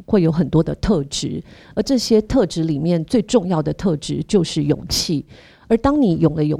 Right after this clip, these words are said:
气以后，你才会发现其实很多特质都会长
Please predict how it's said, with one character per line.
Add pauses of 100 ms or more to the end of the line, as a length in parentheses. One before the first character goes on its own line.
气
以
后，
你
才
会
发
现 (320)
其
实
很
多
特
质
都
会
长